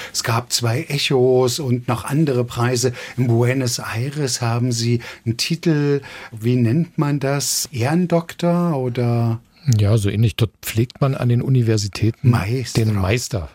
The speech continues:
Speaker 2: Das
Speaker 1: Ja.
Speaker 2: war früher hier auch, wie sagt man, ein Titel, der stand noch überm Professor. Bei Meister Eckhart zum Beispiel kennt man ja die Traktate. Und an den lateinamerikanischen Universitäten gibt's den immer noch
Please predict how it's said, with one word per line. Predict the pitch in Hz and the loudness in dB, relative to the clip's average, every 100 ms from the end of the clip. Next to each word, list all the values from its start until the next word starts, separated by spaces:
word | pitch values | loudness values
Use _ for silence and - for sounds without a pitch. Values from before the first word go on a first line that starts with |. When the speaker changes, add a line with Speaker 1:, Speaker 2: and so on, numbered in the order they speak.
| _ | _
Speaker 2:
Das | 117 110 117 120 | 0 2 2 0
Speaker 1:
Ja. | 104 | 0
Speaker 2:
war | 101 101 104 151 | 0 0 -2 -6
früher | - - 117 117 127 120 | -14 -4 2 2 2 0
hier | - - 113 - | -6 0 0 0
auch, | 117 147 - - | -2 -4 -6 -4
wie | 98 | -2
sagt | - - | -2 0
man, | 139 151 | 0 0
ein | - 104 101 - | 2 2 2 2
Titel, | 143 143 185 190 | -2 2 0 2
der | 110 | 0
stand | - 117 113 | 0 0 0
noch | 107 | 0
überm | 135 151 147 | 2 2 0
Professor. | 113 - 110 170 175 | -4 0 0 2 0
Bei | 135 113 | 2 0
Meister | 117 107 123 - 101 | 0 -2 -2 -2 -4
Eckhart | 113 156 170 - - | -2 -2 -2 -6 -4
zum | 127 | 0
Beispiel | 135 - 147 | 0 -2 -2
kennt | 123 127 | -2 0
man | 143 | 0
ja | 143 165 - | 0 0 -2
die | |
Traktate. | 101 - - - 92 113 165 151 - - - | -2 -6 -8 -4 -2 0 0 0 -4 -20 -6
Und | - 117 113 107 - - | 0 2 2 0 -6 -2
an | 104 | 2
den | 101 104 | 2 2
lateinamerikanischen | 95 107 120 127 120 113 104 117 113 | 0 0 2 2 2 2 2 2 2
Universitäten | 117 107 104 98 - 110 110 | 2 2 2 -2 0 0 2
gibt's | 104 - - | 0 -4 -4
den | 110 101 | 0 0
immer | 98 113 | 2 4
noch | 90 - | 2 -2